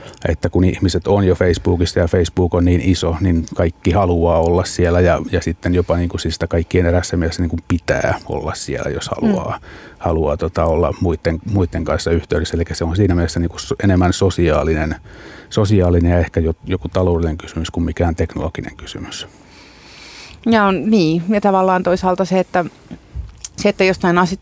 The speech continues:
Speaker 3: jostain järjestelmästä, varsinkin sellaisesta, joka kattaa miljoonia ihmisiä, että siitä saadaan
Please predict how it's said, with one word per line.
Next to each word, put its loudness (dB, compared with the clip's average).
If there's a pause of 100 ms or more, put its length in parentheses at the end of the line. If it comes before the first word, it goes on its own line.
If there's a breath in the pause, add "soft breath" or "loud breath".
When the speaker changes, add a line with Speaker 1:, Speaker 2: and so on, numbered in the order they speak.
(120)
Speaker 3:
jostain 2
järjestelmästä, 0
varsinkin 2
sellaisesta, 0
joka 0
kattaa -2
miljoonia 0
ihmisiä, 0
että -4
siitä -2
saadaan 0